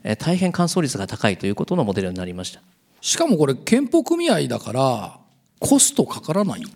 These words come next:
Speaker 1: そうなんです。
Speaker 2: 無料？
Speaker 1: で、受けるユーザーさんに関しては、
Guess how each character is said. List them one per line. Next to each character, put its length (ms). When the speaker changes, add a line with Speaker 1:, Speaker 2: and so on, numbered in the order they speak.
Speaker 1:
そ 180
う 40
な 80
ん 20
で 80
す。 140
Speaker 2:
無 100
料？ 120
Speaker 1:
で、 300
受 200
け 40
る 80
ユ 180
ー 20
ザ 220
ー 20
さ 200
ん 40
に 100
関 220
し 60
て 100
は、 300